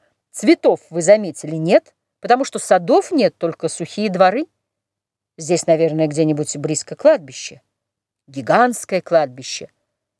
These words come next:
Они просто построились на кладбище. Теперь я понимаю однородность построек. Но вот что изумительно. Вид у них, при всём их вдовстве, цветущий.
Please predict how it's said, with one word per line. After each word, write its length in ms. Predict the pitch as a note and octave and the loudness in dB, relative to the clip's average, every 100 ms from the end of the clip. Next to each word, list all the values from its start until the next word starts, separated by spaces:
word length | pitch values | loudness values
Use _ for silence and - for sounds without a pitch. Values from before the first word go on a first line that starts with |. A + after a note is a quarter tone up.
| _ - | _ -6
Они 160 | F3+ | -6
просто 320 | - F#3 - | -2 -2 -2
построились 720 | F#3+ A#3+ - F#4 D4+ E3 C#3+ - | 2 0 0 0 2 2 -2 0
на 140 | G3 | 0
кладбище. 560 | - F3+ C3 B2+ - C#3+ | 2 0 0 -8 -14 -10
Теперь 300 | E3 D#3+ D3+ | -8 -6 2
я 160 | D#3+ | 2
понимаю 520 | - A3 F#4 A#3 C#3 - _ _ - | 2 -2 2 2 2 -4 _ _ -4
однородность 960 | G3 G3+ E4 E4+ F#3+ C3+ B2+ - - | -2 4 4 4 -2 -4 -14 -14 -12
построек. 760 | - G3 - F3+ D3 B2 - _ _ _ _ _ _ _ _ _ _ _ _ | -4 -4 -4 -6 -4 -6 -10 _ _ _ _ _ _ _ _ _ _ _ _
Но 160 | D3+ D3+ | -6 0
вот 180 | D3+ - | 0 0
что 200 | - B3 | -2 0
изумительно. 680 | A#3 C#4+ B3+ - A#2 - - _ - | 2 4 2 -2 -12 -14 -18 _ -10
Вид 340 | G3+ D4+ - - | 0 0 0 -8
у 60 | |
них, 400 | D#3 C3+ - - _ _ _ | -6 -6 -8 -20 _ _ _
при 140 | C4 | -8
всём 300 | C4+ - C#4 | -4 2 4
их 120 | B3+ - | 2 -2
вдовстве, 800 | G3+ G#3 G#3+ - - - F#3 D3+ - _ - | -8 0 -2 -2 -12 -4 2 2 2 _ -12
цветущий. 840 | - D4+ - A#3 - - A#2+ - | 0 0 0 -4 -4 -8 -10 -16